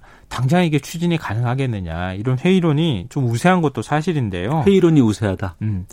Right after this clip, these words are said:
Speaker 1: 네, 왜냐하면은 이, 일단 민주당은, 어, 헌재 판결 당시에도 국민적 합의가 상실된 경우에 관습법법은 사멸된다는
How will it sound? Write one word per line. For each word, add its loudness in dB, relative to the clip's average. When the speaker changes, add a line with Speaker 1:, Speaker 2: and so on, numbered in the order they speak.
Speaker 1:
네, 0
왜냐하면은 4
이, -2
일단 4
민주당은, 4
어, -4
헌재 4
판결 2
당시에도 0
국민적 2
합의가 0
상실된 2
경우에 -2
관습법법은 -2
사멸된다는 0